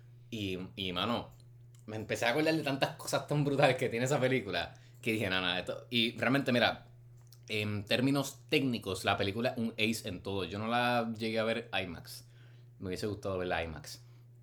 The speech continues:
Eh, pero en términos técnicos, en, en, en dirección de, obviamente, Jordan Peele es un maestro. Pero en, en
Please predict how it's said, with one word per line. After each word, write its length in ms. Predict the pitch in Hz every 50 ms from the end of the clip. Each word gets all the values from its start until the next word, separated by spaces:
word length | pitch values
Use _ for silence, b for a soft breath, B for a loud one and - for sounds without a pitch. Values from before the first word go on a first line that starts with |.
| -
Eh, 300 | - 98 92 87 85 - - -
pero 500 | 101 98 101 98 95 92 90 92 95 -
en 140 | 101 95
términos 340 | 98 104 110 120 123 120 123
técnicos, 420 | - 107 104 101 92 87 92 90 87
en, 120 | 90 85
en, 240 | 104 98 95 98 98 95
en 340 | 98 95 92 92 92 95
dirección 420 | 98 104 95 92 - - 101 101 113
de, 240 | 113 113 110 110 -
obviamente, 440 | 95 95 95 98 101 98 104 95 90 85
Jordan 220 | 90 82 85 82
Peele 180 | 80 87 85 90
es 60 | 92
un 120 | 98 98 98
maestro. 460 | 90 80 80 80 - - 80 80 B B B B B B - -
Pero 400 | - 95 90 90 87 87 90 -
en, 360 | 95 92 87 87 85 87 92 -
en 640 | 95 95 87 87 85 85 85 82 82 85 85 82 -